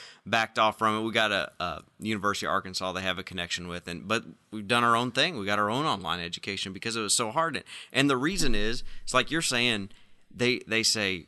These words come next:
"Well, yeah, okay, but that's, that's kinda simple, and we can do that all on paper." But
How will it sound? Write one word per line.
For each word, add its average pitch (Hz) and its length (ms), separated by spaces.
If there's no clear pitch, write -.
"Well, 127 240
yeah, 120 160
okay, 110 360
but 95 180
that's, - 340
that's - 120
kinda 139 220
simple, 151 580
and 117 100
we 127 80
can 131 120
do 120 120
that 117 140
all 110 140
on 95 120
paper." - 500
But 139 300